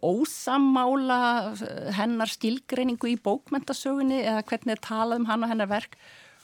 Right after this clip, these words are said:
og, og litið á hann einhvern veginn fyrst og fremst sem, eh, stéttvísan sósíalista, jafnvel ekki mjög jafnréttissinna. Ég bara er ekki sammála þessu og, og ég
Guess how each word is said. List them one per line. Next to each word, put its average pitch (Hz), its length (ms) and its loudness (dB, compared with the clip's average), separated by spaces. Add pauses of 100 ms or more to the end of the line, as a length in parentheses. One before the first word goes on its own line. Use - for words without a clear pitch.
(200)
og, 196 220 2
og 196 100 2
litið 202 440 2
á 202 80 4
hann 208 100 2
einhvern 202 240 -4
veginn 185 240 0
fyrst - 340 -4
og 214 60 -4
fremst 208 400 -2
sem, 170 500 0
eh, 127 220 -2
stéttvísan 202 720 -4
sósíalista, 226 800 -2 (640)
jafnvel 190 540 0
ekki 202 240 -4
mjög 196 320 2
jafnréttissinna. 220 640 -4
Ég 220 240 -2
bara 202 320 -2
er 208 240 -4
ekki 196 80 -12
sammála 269 480 -2
þessu 277 160 -6 (680)
og, 175 260 2
og 190 80 2
ég 190 320 2